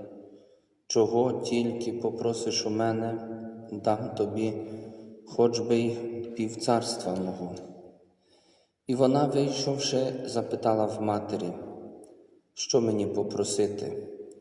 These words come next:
Та ж сказала: «Голови Йоанна Хрестителя».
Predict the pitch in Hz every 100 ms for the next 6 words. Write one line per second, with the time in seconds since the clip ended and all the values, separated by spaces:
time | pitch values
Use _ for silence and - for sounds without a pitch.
0 | - - - - _ _ _ 110 113 -
1 | - - - 110 101 101 92 69 - -
2 | - - - - - 101 113 117 120 120
3 | 131 151 156 - - - - - 104 107
4 | 110 110 104 - 104 - - 95 - -